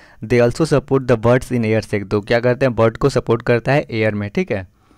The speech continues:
The wings have a thick, strong leading edge with a concave lower surface and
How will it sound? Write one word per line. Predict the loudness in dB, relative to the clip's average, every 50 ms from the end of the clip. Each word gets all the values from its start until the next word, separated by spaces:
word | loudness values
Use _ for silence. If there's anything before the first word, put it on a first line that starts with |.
| _ _ _ -20 -20 -18 -4 0
The | 0 2 2
wings | 2 0 0 0 -2 0
have | 0 2 4 4
a | 4 4 2 -2 _ -4
thick, | -2 -2 -2 -2 -4 -6 -4 -2
strong | 0 2 4 4 4 2 0 -6 -10 -16 -20 _ -8 -2
leading | 0 2 2 2 0 0 -2 -2 0
edge | 0 0 0 0 -2
with | -2 -2 0 0 0
a | -2 -2 -2 -2 -2
concave | -2 0 0 0 0 2 2
lower | 2 4 4 4 4 2 2
surface | 0 -2 0 0 -2 -2 -2
and | -6 -8 -2